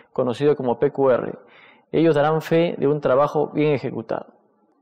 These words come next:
En mi experiencia, estos documentos no son bien comprendidos por la mayoría de fabricantes, que los consideran un fastidio y un retraso al punto de realizarlos sin profesionalismo, mandándolos a hacer a una persona no involucrada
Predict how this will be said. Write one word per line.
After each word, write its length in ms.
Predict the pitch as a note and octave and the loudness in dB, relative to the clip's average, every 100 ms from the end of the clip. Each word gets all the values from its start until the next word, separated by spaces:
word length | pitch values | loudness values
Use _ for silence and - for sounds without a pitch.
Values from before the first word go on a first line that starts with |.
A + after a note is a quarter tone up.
| _ | _
En 140 | D3+ D3 | -4 -2
mi 40 | |
experiencia, 540 | C3+ D3 E3+ G3 - | 0 0 2 0 0
estos 180 | F#3+ F3+ | -2 -2
documentos 480 | D#3+ C3+ D3 D#3+ E3+ | -4 -2 -2 -2 -2
no 120 | E3 | -2
son 180 | E3+ E3 | -4 -4
bien 240 | E3+ F3 | -4 -4
comprendidos 560 | E3 C3 B2 B2+ D#3+ D#3 | -6 -4 -4 -2 0 0
por 140 | C3 | -2
la 80 | A#2+ | -4
mayoría 340 | A2 A2+ A2+ C3+ | -2 -2 0 0
de 80 | |
fabricantes, 840 | B2+ G#2+ G#2+ G#2+ F#2+ - - - _ _ | 0 -4 -4 -6 -6 -12 -20 -20 _ _
que 100 | C3 | 0
los 140 | A#2+ | 0
consideran 420 | C3 A#2+ C#3 D3+ | 0 0 2 2
un 140 | D3+ D#3 | 2 0
fastidio 640 | C3+ - E3+ E3+ F3 F3 | -4 -2 0 2 2 0
y 140 | - D3 | 0 0
un 120 | D#3+ | 2
retraso 460 | C#3+ B2+ D#3+ D#3 D3 | 2 2 0 0 -2
al 140 | B2 | 0
punto 320 | D#3 D3+ D3+ | -2 0 2
de 60 | B2+ | 2
realizarlos 680 | A#2 A2+ D#3 D3 D3+ D#3 - - _ | 2 -2 -2 0 0 -2 -4 -20 _
sin 240 | - G3+ | -4 -2
profesionalismo, 880 | F3+ D#3 C#3 B2+ B2+ E3 D#3 E3 F3 - | 0 -2 -2 0 0 0 0 -4 -6 -10
mandándolos 540 | - C3+ C#3+ E3 D#3 C#3 | -6 -2 0 0 0 0
a 100 | B2+ | -2
hacer 280 | B2 D#3+ D#3 | 0 0 2
a 80 | |
una 180 | C#3+ D3 | 0 -2
persona 300 | C3 A#2+ D3+ | -4 -4 -4
no 160 | C#3+ D#3+ | -2 -2
involucrada 720 | E3 C#3+ C3 D#3 D#3+ F3 | 0 -2 0 2 2 2